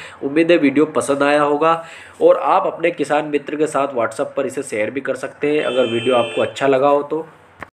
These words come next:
मध्य प्रदेश मुख्यमंत्री जी की ये जो घोषणा है, इसमें अभी पच्चीस लाख किसानों को ये सौगात मिलने जा रही है। लिस्ट अभी एक मार्च से बनना शुरू हो रही है और आप देख सकते हैं कि यूपी में जो योगी आदित्यनाथ जी सीएम है, उन्होंने तैंतीस हज़ार किसानों को कर्ज माफ़ी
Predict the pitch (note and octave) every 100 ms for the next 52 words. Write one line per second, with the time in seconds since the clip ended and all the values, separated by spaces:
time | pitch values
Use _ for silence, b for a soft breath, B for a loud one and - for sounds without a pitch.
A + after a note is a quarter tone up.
0 | _ _ _ _ - C#3+ D#3+ E3 F3 D#3+
1 | C#3+ D3 D3 D3 D#3 D3 D3 D3+ D3 C#3+
2 | C#3+ G#2 A2 - C#3+ C#3+ C#3 B2+ C#3 C#3
3 | A2+ - C#3+ C3 B2+ - A#2+ A#2 A#2 B2+
4 | A#2+ B2+ C3 G#2+ G#2 A#2+ A#2 G#2 G#2+ A#2
5 | A#2 G#2 A2 A#2+ C#3+ C3+ B2 B2 - D3
6 | B2 C3+ B2+ B2+ A#2+ A#2+ C3 C#3 C3 A2+
7 | G#2+ A#2 B2+ B2+ B2+ C3 C3 C3+ C#3+ D3+
8 | B B B B D3 D#3 - C#3 D#3 D#3
9 | E3 E3 E3+ - F3 E3+ E3 C#3 C3 D#3+
10 | D#3 D3+ D#3 D#3 C#3+ C3+ C#3 A#2+ A#2+ C#3
11 | B2 B2+ C3 B2+ B2+ C3+ B2+ A#2+ B2+ C#3
12 | C3 C3 C3+ C3+ A2 C3 A2+ A#2 A#2+ A2+
13 | A2+ A2 A#2+ A#2+ A2 G#2+ G#2 G2+ G#2 G#3+